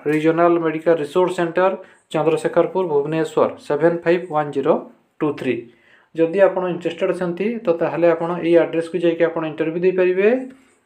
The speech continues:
ନଅ ଜାନୁଆରୀ ଦୁଇ ହଜାର ତେଇଶରେ। ତାପରେ ଦେଖନ୍ତୁ, ଏଇ ଅଛି ଆପଣଙ୍କର ଇମ୍ପୋର୍ଟାଣ୍ଟ ଡେଟ୍। ଏ, ଦେଖନ୍ତୁ, ଡେଟ୍ ଅଫ୍ ନୋଟିଫିକେସନ୍ ହେଇଛି ଏଟା ତିରିଶ ବାର ଦୁଇ ହଜାର ବାଇଶ ଏବଂ ତାର ଇଣ୍ଟରଭ୍ୟୁ ରହୁଛି ନଅ ଜାନୁଆରୀ ଦୁଇ ହଜାର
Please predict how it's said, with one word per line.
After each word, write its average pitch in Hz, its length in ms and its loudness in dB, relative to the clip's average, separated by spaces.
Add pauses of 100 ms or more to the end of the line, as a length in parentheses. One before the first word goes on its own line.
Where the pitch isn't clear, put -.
ନଅ 156 240 4
ଜାନୁଆରୀ 151 440 -2
ଦୁଇ 135 140 -4
ହଜାର 135 280 2 (460)
ତେଇଶରେ। - 520 -2 (1600)
ତାପରେ 175 240 6
ଦେଖନ୍ତୁ, 196 380 -2
ଏଇ 180 160 6
ଅଛି 180 200 0
ଆପଣଙ୍କର 175 380 0
ଇମ୍ପୋର୍ଟାଣ୍ଟ 170 500 -2
ଡେଟ୍। 175 300 2 (720)
ଏ, 147 60 -6 (120)
ଦେଖନ୍ତୁ, 170 340 0 (100)
ଡେଟ୍ 156 240 2
ଅଫ୍ 175 120 2
ନୋଟିଫିକେସନ୍ 165 680 0 (100)
ହେଇଛି 160 260 0
ଏଟା 170 160 2
ତିରିଶ 170 440 0
ବାର 160 220 6
ଦୁଇ 156 120 -2
ହଜାର 165 240 0
ବାଇଶ 196 320 4 (580)
ଏବଂ 160 200 2 (120)
ତାର 165 200 4
ଇଣ୍ଟରଭ୍ୟୁ 151 400 0
ରହୁଛି 156 360 0 (320)
ନଅ 147 180 4
ଜାନୁଆରୀ 147 440 -2
ଦୁଇ 127 120 -4
ହଜାର 120 300 2